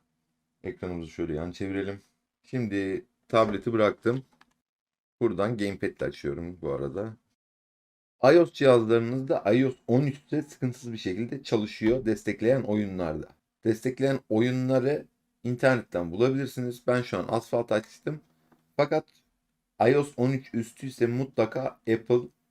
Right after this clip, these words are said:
Arcade üyeliği istiyor. Onu söyleyeyim. Apple Arcade olmadan denediğiniz zaman hiçbir şekilde joystick çalışmıyor. Şu an Apple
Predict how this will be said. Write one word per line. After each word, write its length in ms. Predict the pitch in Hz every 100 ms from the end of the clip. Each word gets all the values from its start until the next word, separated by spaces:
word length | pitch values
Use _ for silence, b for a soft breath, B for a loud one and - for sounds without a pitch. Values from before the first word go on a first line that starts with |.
| _
Arcade 580 | 113 123 - 110 117 123 110
üyeliği 480 | 107 98 107 117
istiyor. 480 | 107 - - 104 117
Onu 200 | 127 117
söyleyeyim. 520 | - 104 95 104 143 - _ _ -
Apple 240 | 135 151 151
Arcade 400 | 147 151 143 143
olmadan 420 | 147 135 117 113
denediğiniz 420 | 131 131 135 104
zaman 300 | 104 120 170
hiçbir 200 | 180 -
şekilde 500 | - 92 95 117 143
joystick 440 | 127 101 - 139 -
çalışmıyor. 680 | 123 113 - 87 107 160 -
Şu 220 | - 147
an 100 | 135
Apple 280 | 135 127